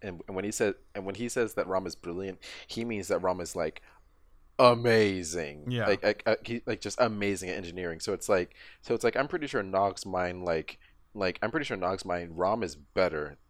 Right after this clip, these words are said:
Speaker 1: than O'Brien.
Speaker 2: Oh, yeah.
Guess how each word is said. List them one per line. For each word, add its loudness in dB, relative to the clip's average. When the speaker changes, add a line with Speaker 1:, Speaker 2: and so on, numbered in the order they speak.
Speaker 1:
than -8
O'Brien. -2
Speaker 2:
Oh, 6
yeah. -4